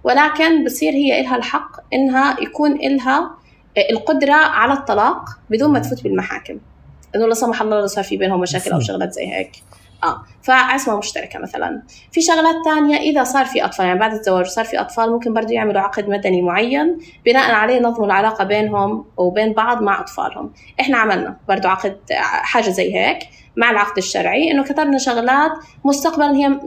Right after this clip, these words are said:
Speaker 1: يعني لسه مش ملزمة لأنه فيش عنا أطفال إحنا، ما بنفع نعملها عن طرف ثالث، بس إحنا بشكل عام بيننا وبين بعض في حال كان في أطفال إحنا كنا حابين مثلًا،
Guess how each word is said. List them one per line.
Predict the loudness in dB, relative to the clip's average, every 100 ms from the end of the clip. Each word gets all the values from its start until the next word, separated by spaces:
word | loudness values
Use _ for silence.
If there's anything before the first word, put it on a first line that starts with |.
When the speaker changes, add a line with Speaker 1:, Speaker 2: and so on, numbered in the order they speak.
| -2
Speaker 1:
يعني | 0 0 0
لسه | 0 0
مش | 0 2
ملزمة | 0 2 0 0
لأنه | 0
فيش | -2 -4
عنا | -2 -2
أطفال | -4 -6 -6
إحنا، | -8 -12 -16 _ _ _ _ 0
ما | 2
بنفع | 4 2 2
نعملها | 2 2 0
عن | 0
طرف | -2 -4
ثالث، | -4 -4 -4 -4
بس | -4
إحنا | -2 0
بشكل | -2 -2 0
عام | 2 2 2
بيننا | 2 2
وبين | 0 0 -2
بعض | 0 0 -2 -6 -20 _ _
في | -4
حال | 0 2
كان | 2 -2
في | 0 0
أطفال | -2 -2 0 2 0
إحنا | -2 -2
كنا | 0 -2
حابين | -2 -2 0 0
مثلًا، | 0 0 0 0